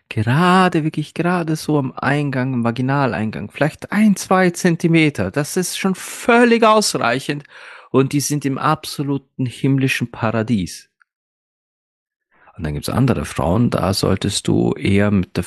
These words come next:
mit dem Finger wirklich bis zum letzten Knöchel rein und dann auch noch vielleicht so ein Stück links oder rechts und wissen, wo und wie und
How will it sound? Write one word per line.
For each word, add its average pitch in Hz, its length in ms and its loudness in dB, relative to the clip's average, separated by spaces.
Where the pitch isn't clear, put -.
mit 95 220 -2
dem 87 80 2
Finger 90 340 0
wirklich 92 320 -8
bis - 160 -6
zum 98 160 -4
letzten 87 460 -2
Knöchel - 460 -2
rein 113 360 -2
und - 180 -6
dann 127 460 -2
auch 101 300 -4
noch 107 100 -6
vielleicht - 300 -6
so - 80 -10
ein 87 40 -8
Stück - 300 -10
links 185 340 -4
oder 87 220 -6
rechts 170 320 -2
und 113 160 -2
wissen, 107 380 0
wo 156 220 4
und 151 180 0
wie 175 180 0
und 165 260 -2